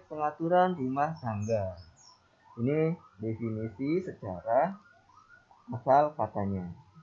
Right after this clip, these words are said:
Ilmu ekonomi ini merupakan disiplin ilmu yang mempelajari mengenai berbagai bentuk perilaku manusia dalam mencapai kemakmuran.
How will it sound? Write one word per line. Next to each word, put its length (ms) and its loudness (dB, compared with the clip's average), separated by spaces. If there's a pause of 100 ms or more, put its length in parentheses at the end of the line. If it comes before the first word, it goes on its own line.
(1800)
Ilmu 320 6
ekonomi 400 4
ini 80 4
merupakan 480 2
disiplin 400 -2
ilmu 320 2
yang 160 4
mempelajari 720 0
mengenai 800 -2 (560)
berbagai 640 10
bentuk 320 6
perilaku 400 4
manusia 800 2 (240)
dalam 560 10
mencapai 480 2
kemakmuran. 720 6